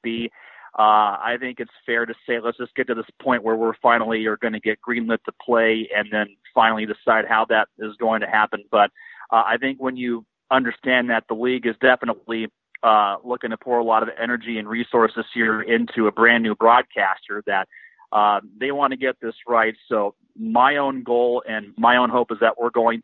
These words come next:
to make this fit one way or the other. We've seen already teams in the N H L, uh, in Major League Baseball, uh, basketball,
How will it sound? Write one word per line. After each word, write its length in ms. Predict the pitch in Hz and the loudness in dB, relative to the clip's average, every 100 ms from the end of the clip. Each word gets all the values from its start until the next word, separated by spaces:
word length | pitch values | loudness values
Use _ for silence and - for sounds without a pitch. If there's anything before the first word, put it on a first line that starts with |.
| - | -6
to 220 | 113 107 - | -4 -4 -4
make 180 | 117 - | -6 -4
this 160 | 107 - 120 | -6 -2 0
fit 160 | 117 | 0
one 240 | 117 120 117 | 4 2 4
way 140 | 113 | 4
or 100 | 113 | 4
the 200 | 104 104 | 2 4
other. 260 | 110 95 90 _ _ _ _ _ _ _ | 4 2 -6 _ _ _ _ _ _ _
We've 280 | 104 151 165 - | 0 2 2 2
seen 160 | 165 147 | 2 6
already 560 | 139 127 139 135 117 - _ _ _ _ | 4 4 2 0 -4 -10 _ _ _ _
teams 180 | 139 139 | -10 -8
in 80 | 131 | -6
the 160 | 131 127 | -4 -2
N 100 | 120 | 0
H 220 | 117 - | -2 2
L, 320 | 120 90 - _ | 2 2 -6 _
uh, 180 | 110 101 92 | -2 0 0
in 220 | 117 117 | -4 -4
Major 280 | 127 127 131 | -4 0 0
League 220 | 123 120 | 0 0
Baseball, 600 | 123 117 - 113 82 - - | 0 0 0 0 0 -4 -2
uh, 380 | 101 98 98 95 _ _ | 2 4 2 0 _ _
basketball, 800 | 120 123 - - 131 120 113 | 2 2 0 -6 -2 0 0